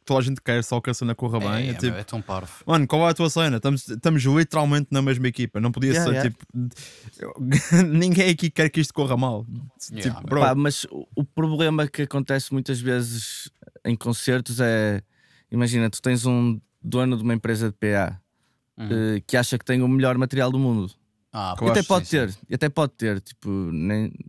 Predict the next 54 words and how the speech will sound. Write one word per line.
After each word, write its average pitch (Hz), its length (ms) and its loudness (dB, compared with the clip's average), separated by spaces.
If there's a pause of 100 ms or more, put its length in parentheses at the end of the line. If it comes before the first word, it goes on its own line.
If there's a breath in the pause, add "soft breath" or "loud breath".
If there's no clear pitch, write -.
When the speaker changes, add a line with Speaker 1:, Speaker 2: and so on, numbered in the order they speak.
(420)
Speaker 3:
isso - 120 -8
é 104 60 -2
discutível. - 580 -8 (480 loud breath)
Mas 151 300 -2
que 185 640 0
não 190 120 2
se - 100 -6
deu 196 100 2
ao 196 60 2
trabalho 185 500 0
de 175 80 -8 (100)
pôr 180 140 0
aquilo 180 280 -2
a 175 60 2
tocar 175 320 -2
como 170 160 -4
deve 170 160 -2
ser. 165 260 -2 (120)
Pá, 95 200 0
tu - 100 -12
vais 117 140 0
chegar 123 200 0
lá 131 180 2
e - 20 0
vais 135 200 -2
querer 139 180 -2
pôr 139 180 -4
aquilo 143 400 -2
o 143 40 0
melhor 147 260 2
possível 147 320 -2
para 151 160 -4
ti. 139 260 -4 (280 soft breath)
E 135 100 2
há 151 80 6
uns 190 120 0
Speaker 2:
Claro. - 40 -12
Speaker 3:
que - 60 -10
são 156 160 0
fixes, 180 280 -2
tipo, - 240 -4
"Olha, 143 200 2
como 151 160 -2
é 143 40 0
que 143 60 -8
fizeste? 151 560 -2 (640 soft breath)
Porque - 160 0
é 135 40 2
que - 60 -4
fizeste 135 340 0
assim? 160 520 0 (180)
Boa, 143 400 0
tá 123 220 -4
fixe." - 460 -6